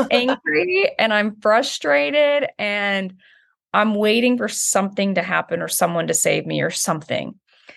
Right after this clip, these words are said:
Speaker 2: And it's very, it, it's very exhausting. And I'm, I, I'm less angry. Like, I have more patience
Speaker 1: Mm-hmm.
Speaker 2: because I desire to be a,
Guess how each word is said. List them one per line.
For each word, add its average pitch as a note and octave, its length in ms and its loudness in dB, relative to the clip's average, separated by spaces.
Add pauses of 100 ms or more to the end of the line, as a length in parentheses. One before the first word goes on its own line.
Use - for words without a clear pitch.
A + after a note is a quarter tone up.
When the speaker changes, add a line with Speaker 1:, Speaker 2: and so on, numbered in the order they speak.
(200)
Speaker 2:
And G3+ 640 2 (840)
it's G3 440 2 (160)
very, B3 720 2
it, - 180 -6 (140)
it's G3+ 160 -6
very A3 180 2
exhausting. D#3+ 680 -2
And G3 120 0
I'm, G#3+ 380 -2
I, A#3 300 2
I'm A#3 120 0
less C4+ 200 0
angry. A#3 580 -4
Like, F#3+ 300 2
I - 60 -4
have A#3+ 180 -2
more B3 140 0
patience - 760 -4 (360)
Speaker 1:
Mm-hmm. G3+ 100 -6
Speaker 2:
because F#3+ 340 0
I F#3+ 200 0
desire G#3+ 520 2
to A3 100 -4
be E3+ 200 -2
a, - 80 -2